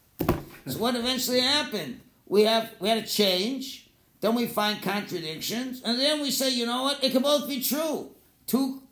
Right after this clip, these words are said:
s-, apparently contradicting things come to truth. Okay? Now,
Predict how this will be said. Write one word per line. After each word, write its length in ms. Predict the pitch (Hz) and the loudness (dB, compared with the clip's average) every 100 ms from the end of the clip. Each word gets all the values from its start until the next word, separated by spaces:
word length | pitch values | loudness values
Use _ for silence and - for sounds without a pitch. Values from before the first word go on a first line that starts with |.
| - | -14
s-, 140 | - - | -10 -8
apparently 420 | - 262 262 214 | -4 -2 -2 -4
contradicting 640 | - 208 233 208 220 208 | -6 -4 -2 -4 -8 -8
things 260 | 202 254 - | -6 -6 -6
come 260 | 196 226 | -6 -6
to 100 | 214 | -6
truth. 560 | 220 269 330 302 185 - _ _ _ - _ _ _ _ _ _ | -10 -6 -4 -2 -4 -8 _ _ _ -20 _ _ _ _ _ _
Okay? 520 | 127 127 123 156 - - _ - _ _ _ _ _ _ _ _ | -10 -6 -6 -4 -6 -10 _ -20 _ _ _ _ _ _ _ _
Now, 360 | 151 214 147 | -6 -4 -4